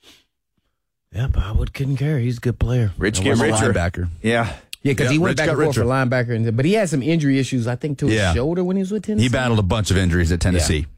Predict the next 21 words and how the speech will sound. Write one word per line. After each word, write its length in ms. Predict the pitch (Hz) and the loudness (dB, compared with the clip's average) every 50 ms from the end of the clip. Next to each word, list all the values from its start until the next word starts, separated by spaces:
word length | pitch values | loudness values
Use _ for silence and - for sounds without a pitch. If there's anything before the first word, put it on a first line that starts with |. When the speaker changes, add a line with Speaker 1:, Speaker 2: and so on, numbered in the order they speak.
| - - | -16 -10
Speaker 1:
Yeah. 100 | - 85 | -8 -6
Yeah, 60 | 82 | -4
that 160 | 82 85 82 | -2 -2 -2
was 140 | 73 78 78 | -2 -4 -8
the, 80 | - - | -8 -8
he, 100 | 92 95 | -6 -6
so 160 | 85 - 85 | -4 -2 -2
he 100 | 82 85 | -2 0
never 220 | 85 87 80 78 80 | 0 0 0 0 0
really 220 | 82 80 78 78 | 0 0 0 -2
touched 240 | - 85 82 80 - | -2 -4 -4 -6 -6
the 60 | - | -8
field. 300 | - - 90 85 78 73 - - - - - _ _ _ _ _ _ _ - | -6 -4 -2 -2 -2 -4 -6 -12 -20 -20 -20 _ _ _ _ _ _ _ -2
But 120 | - 92 | 0 2
he 80 | 110 131 | 2 2
was 100 | 135 104 | 2 0
a 40 | 101 | 0
highly 260 | 127 139 139 135 131 | 0 0 0 0 0
recruited 360 | 113 107 90 - 127 107 95 - | 0 0 0 0 0 -2 -2 -2
player. 320 | 98 95 90 80 78 - - | -2 -2 -2 -2 -4 -4 -2
Speaker 3:
Yeah. 240 | - 107 95 85 | 0 0 0 0